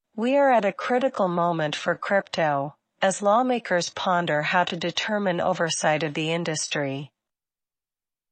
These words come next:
However, much of that value was tied to the value of F T X and its F T T cryptocurrency token.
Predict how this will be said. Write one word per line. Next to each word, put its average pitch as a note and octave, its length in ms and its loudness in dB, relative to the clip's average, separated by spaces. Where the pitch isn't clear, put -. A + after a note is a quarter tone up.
However, F#3+ 680 2
much A3 320 2
of C#4 120 -2
that G#3 240 4
value F3 520 2
was E3+ 220 -2
tied G3 440 0
to F#3+ 100 -6
the F3+ 100 0
value F3+ 540 2
of E3+ 120 0
F E3+ 220 0
T F#3 260 -4
X - 480 -2
and F#3 160 0
its F#3 200 -2
F G3+ 240 2
T A3 180 -6
T G3+ 260 -6
cryptocurrency E3 1040 -4
token. D3 680 -4